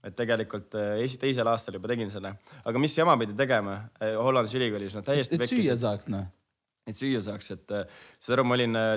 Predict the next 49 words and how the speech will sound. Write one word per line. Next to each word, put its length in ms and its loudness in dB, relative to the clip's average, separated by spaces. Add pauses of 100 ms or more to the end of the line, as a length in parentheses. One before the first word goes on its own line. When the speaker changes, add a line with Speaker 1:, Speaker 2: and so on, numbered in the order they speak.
Speaker 1:
seal, 320 0
see 80 -2
Maastrichti 560 0
linn, 240 0
on 220 -4
ju. 100 -8 (240)
Seal 160 0
on 80 2
niimoodi, 240 2
sa 80 -6
pead 100 -10
kolmkümmend 300 2
kaks 180 -4
tundi 240 -2
tööd 220 0
tegema, 320 -6
et 80 -4
riigilt 260 -2
toetust 400 -4
saada. 300 -10 (680)
Et 40 -8
sa 80 -4
saad 160 0
väga 160 6
suure 240 2
toetuse, 480 2
et 80 -4
elada, 320 4
aga 80 -8
sa 80 -10
pead 80 -18
kolmkümmend 240 4
kaks 220 0
tundi 180 -2
tööd 240 0
tegema. 160 2
Speaker 2:
Nädalas? 220 0 (460)
Speaker 1:
Näda-, 280 4
äh, 160 2
kuus, 320 -2
kuus. 300 0
Speaker 2:
Kuus, 80 -12
okei. 240 0
Speaker 1:
Ehk 80 -2
siis 100 0
ühe 160 4
päeva 220 6
nädalas. 460 0
Speaker 2:
Jah. 180 -2